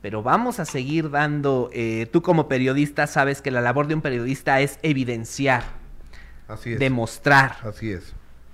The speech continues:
Speaker 1: enseñar
Speaker 2: Sí, señor.
Speaker 1: y tener el valor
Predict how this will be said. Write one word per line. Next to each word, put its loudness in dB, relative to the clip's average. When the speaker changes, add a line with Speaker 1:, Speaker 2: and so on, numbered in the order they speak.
Speaker 1:
enseñar 2
Speaker 2:
Sí, -10
señor. -8
Speaker 1:
y -4
tener -2
el 0
valor -2